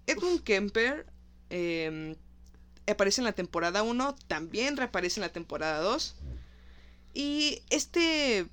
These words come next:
Speaker 1: asesino serial de alto coeficiente intelectual e imponente presencia física mató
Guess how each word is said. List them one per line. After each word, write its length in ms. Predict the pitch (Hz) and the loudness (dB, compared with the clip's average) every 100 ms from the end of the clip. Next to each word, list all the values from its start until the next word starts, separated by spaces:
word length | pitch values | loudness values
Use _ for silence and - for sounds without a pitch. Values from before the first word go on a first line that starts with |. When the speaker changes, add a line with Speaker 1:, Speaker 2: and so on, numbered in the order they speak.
| - | -4
Speaker 1:
asesino 440 | 202 214 269 277 | 0 0 0 0
serial 360 | 277 208 208 220 | 2 6 6 6
de 80 | 208 | 4
alto 260 | 208 240 | 4 2
coeficiente 520 | 214 185 175 196 190 | 2 2 0 -2 -2
intelectual 680 | 220 196 165 - 180 185 202 - - | -4 -2 -2 2 4 6 4 -4 -2
e 80 | 220 | 4
imponente 500 | 226 226 233 269 269 | 6 6 4 4 0
presencia 460 | 262 202 196 190 220 | 2 0 2 0 0
física 500 | 220 208 220 226 - | 0 -4 0 -2 -2
mató 540 | 180 175 - 233 254 | 0 0 4 2 2